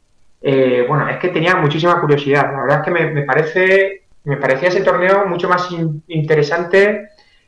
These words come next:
que, no sé, que la Super Bowl para los americanos. Eh, tenía preparadas las palomitas, lo que pasa es que, claro, eh, no podía verlo en directo, entonces yo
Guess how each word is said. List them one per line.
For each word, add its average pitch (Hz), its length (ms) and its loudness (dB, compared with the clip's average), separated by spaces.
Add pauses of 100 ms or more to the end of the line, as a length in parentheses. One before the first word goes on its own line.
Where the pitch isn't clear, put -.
(260)
que, 139 540 4
no 165 100 2
sé, 156 200 2
que - 60 0
la 170 120 2
Super 139 300 0
Bowl 196 600 4
para 175 200 0
los 160 140 0
americanos. 135 840 -2
Eh, 139 560 0 (720)
tenía 143 320 0
preparadas 180 540 2
las 147 180 -2
palomitas, 214 840 0 (540)
lo 131 120 0
que 135 60 0
pasa 143 260 0
es 170 60 -6
que, 180 220 2
claro, 175 440 2 (500)
eh, 131 920 0
no 156 200 -2
podía 143 260 4
verlo 131 180 2
en 120 100 -6
directo, 123 680 -4
entonces 143 400 -4
yo 151 160 4